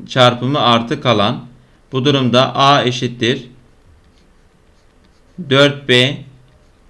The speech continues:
artı üç olacaktır. C eşittir üç B artı iki olacaktır. Buradan arkadaşlar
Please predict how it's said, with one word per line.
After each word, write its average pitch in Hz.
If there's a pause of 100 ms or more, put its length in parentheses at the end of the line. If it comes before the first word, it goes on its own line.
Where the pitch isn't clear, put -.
(100)
artı 123
üç 143
olacaktır. 104 (1400)
C 139
eşittir 127 (800)
üç 143
B 131 (400)
artı 120 (200)
iki -
olacaktır. 98 (640)
Buradan 143
arkadaşlar 139